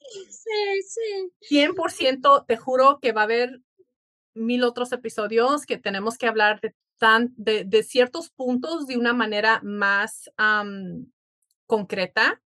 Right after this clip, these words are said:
Speaker 2: ¿verdad? Am, y eso, quiero terminar con esto porque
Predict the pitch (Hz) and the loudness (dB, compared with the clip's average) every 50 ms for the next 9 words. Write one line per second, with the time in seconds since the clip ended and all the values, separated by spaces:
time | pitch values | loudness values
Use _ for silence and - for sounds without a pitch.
0 | _ _ - 214 202 196 202 202 247 359 453 _ _ _ _ _ _ _ _ _ | _ _ -6 -6 -4 -2 0 0 0 -2 -6 _ _ _ _ _ _ _ _ _
1 | _ _ _ - 208 214 214 214 208 208 202 - _ _ - 240 226 240 240 233 | _ _ _ 2 4 4 6 4 4 2 -2 -10 _ _ -12 -8 -2 2 2 2
2 | 226 233 - 277 240 240 - 262 254 330 339 349 277 294 247 240 220 214 214 - | 2 2 -2 -4 -4 -2 0 0 0 0 0 -2 -4 -2 -4 -4 -4 -6 -6 -8
3 | 226 202 190 185 - 185 185 185 - - 180 | -8 -8 -8 -8 -8 -8 -8 -6 -4 -2 -2